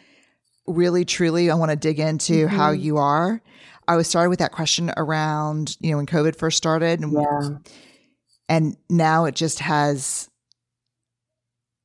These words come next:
Speaker 1: the answers are further and further away from fine.
Speaker 2: I feel everything right now. I feel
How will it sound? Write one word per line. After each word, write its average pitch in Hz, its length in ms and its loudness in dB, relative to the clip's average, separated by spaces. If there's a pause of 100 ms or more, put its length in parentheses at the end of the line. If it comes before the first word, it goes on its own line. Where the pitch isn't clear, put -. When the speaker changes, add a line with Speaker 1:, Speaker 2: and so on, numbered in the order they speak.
(120)
Speaker 1:
the 175 200 -2
answers 175 540 2
are 160 120 0
further 160 360 0
and 151 140 -4
further 156 300 0
away 143 240 0
from 139 220 -4
fine. 135 580 -6 (1300)
Speaker 2:
I 190 100 2
feel 247 260 2
everything 185 540 -2
right 120 220 -8
now. - 380 -10 (340)
I 156 380 -4
feel 143 920 -4